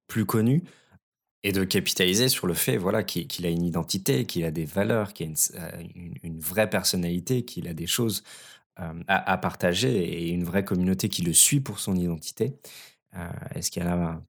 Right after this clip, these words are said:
pas un intérêt à vouloir, euh, travailler avec lui et essayer de voir, de traduire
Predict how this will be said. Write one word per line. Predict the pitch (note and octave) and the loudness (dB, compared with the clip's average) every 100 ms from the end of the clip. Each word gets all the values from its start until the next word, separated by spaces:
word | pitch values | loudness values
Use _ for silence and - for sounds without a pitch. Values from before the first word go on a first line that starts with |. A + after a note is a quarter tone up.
| - | 0
pas | F#2+ | 2
un | F#2 | 4
intérêt | F2+ G#2 G2+ B2 | 2 2 2 4
à | F2+ | 2
vouloir, | F2+ F#2 F2+ F2 | 2 4 4 4
euh, | F2 | 2
travailler | - F#2 F2+ | 2 2 4
avec | F2+ F2+ - | 4 2 0
lui | B2+ C3+ A#2 | 0 2 2
et | F#2+ F#2 E2+ _ _ - | 0 -2 -4 _ _ -6
essayer | F2+ - F#2 | -4 0 2
de | F#2 | 2
voir, | F2+ F2 G#2 G#2 F#2 | 0 2 2 4 2
de | F2 | -2
traduire | - - A2 F#2+ G#2+ A2+ F2+ | -2 0 0 0 2 2 2